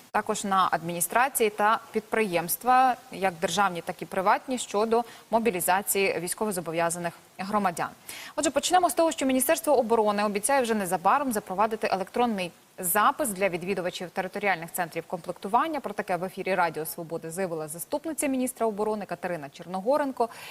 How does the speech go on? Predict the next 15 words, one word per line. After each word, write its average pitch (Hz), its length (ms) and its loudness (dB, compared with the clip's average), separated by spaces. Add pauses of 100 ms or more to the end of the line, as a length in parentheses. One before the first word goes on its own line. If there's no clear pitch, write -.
(120)
І, 339 100 0
за 233 100 4
її 180 160 0
словами, 202 400 0
впровадження 185 560 -2
цього 180 260 -8
інструменту 220 600 -8
є 196 180 -2
реакцією 196 540 -2
на 220 80 0
величезні 214 540 -2
черги 190 380 -2
військовозобов'язаних 175 960 -4
біля 156 240 -10
банко-, 165 300 -12